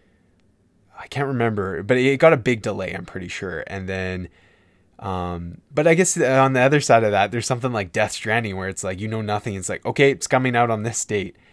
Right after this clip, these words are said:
And then it goes gold, like, a month and a half <laughs> or two months before the release date, and people are playing it, and it comes out, and it's so well polished. It's like, "Holy crap." So you never really know what's gonna happen with these big games.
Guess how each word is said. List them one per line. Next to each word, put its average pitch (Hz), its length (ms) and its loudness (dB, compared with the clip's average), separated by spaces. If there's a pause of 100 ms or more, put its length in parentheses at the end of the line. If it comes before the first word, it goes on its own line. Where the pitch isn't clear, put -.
(260)
And 104 160 -4
then 107 120 -2
it 104 120 -8
goes 123 220 -4
gold, 104 500 -4
like, 92 340 -6 (480)
a 110 60 -6
month 101 420 -6
and 98 100 -4
a 92 40 -6
half 113 500 -6
<laughs> - 0 -
or 95 40 -12 (100)
two - 260 -4
months 113 320 -4
before 117 320 -4
the 117 120 -2
release 107 400 -4
date, 123 260 0
and 95 140 -6 (380)
people 123 240 -2
are 104 120 2
playing 117 380 -2
it, 120 120 2
and 107 80 -2
it 98 100 -8
comes 117 300 -4
out, 107 280 4
and 101 120 -8
it's 92 140 -4
so 117 200 0
well 107 240 2
polished. - 380 -4
It's 92 120 -12
like, - 140 -18
"Holy 131 280 0
crap." 104 400 0
So 98 320 -4 (600)
you 120 80 -4
never 147 220 2
really 127 240 2
know 101 200 -2
what's 98 260 -6
gonna 95 180 -6
happen 90 340 -6
with 90 160 -12
these 95 160 -14
big 90 220 -12
games. 82 420 -14